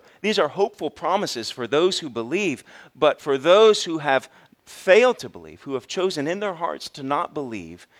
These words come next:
in the Christ child, in Christ crucified, and in Christ coming again, he says that this is a picture of judgment,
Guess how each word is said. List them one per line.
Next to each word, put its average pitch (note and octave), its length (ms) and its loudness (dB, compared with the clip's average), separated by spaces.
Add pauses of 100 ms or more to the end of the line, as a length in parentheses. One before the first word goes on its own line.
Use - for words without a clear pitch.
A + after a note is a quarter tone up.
(240)
in C#3 140 -2
the B2+ 80 -4
Christ D3 440 -2
child, F#2 480 -6
in B2 120 -8
Christ - 380 -10
crucified, G#2+ 600 -12
and A2 140 -14
in G#2 120 -14
Christ C#3 380 -10
coming C3+ 340 -6
again, G#2+ 520 -10 (1000)
he D3 120 -8
says C3+ 320 -4
that A#2+ 240 -4
this F3 200 -4
is C#3 300 -6
a A#2+ 80 -6
picture - 440 -12
of A2 200 -8
judgment, G2+ 540 -10